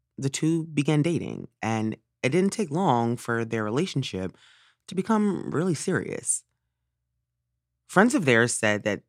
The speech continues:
they could see in the beginning that they really did love each other. Eventually, Linnell and Lewis moved in together. She began working at a clinic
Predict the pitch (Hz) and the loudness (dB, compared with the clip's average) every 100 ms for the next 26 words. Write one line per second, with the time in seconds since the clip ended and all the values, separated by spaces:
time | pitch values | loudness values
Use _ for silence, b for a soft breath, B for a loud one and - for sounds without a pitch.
0 | _ 131 135 160 - 127 123 101 92 98 | _ -2 -2 -6 -4 -2 0 -2 -4 -4
1 | 107 117 117 107 98 - _ _ - 123 | -2 -2 -2 -4 -4 -6 _ _ -6 -4
2 | 127 147 151 107 139 110 131 104 - 87 | 0 0 0 0 -2 -2 -2 -4 -6 -10
3 | 60 - _ _ _ _ _ _ _ _ | -10 -16 _ _ _ _ _ _ _ _
4 | _ _ _ _ 202 185 294 - 120 104 | _ _ _ _ 4 6 6 2 -2 -2
5 | 120 127 _ _ _ - 151 143 143 143 | -4 -6 _ _ _ 4 6 8 8 6
6 | 123 104 107 - - 107 120 120 110 101 | 4 2 2 0 -2 -2 0 0 0 -4
7 | - - - - - _ _ _ _ _ | -8 -14 -16 -18 -20 _ _ _ _ _
8 | - - 139 165 175 120 113 139 135 - | -10 -2 2 4 6 4 0 -2 -2 -4
9 | - 98 95 | -6 -6 -8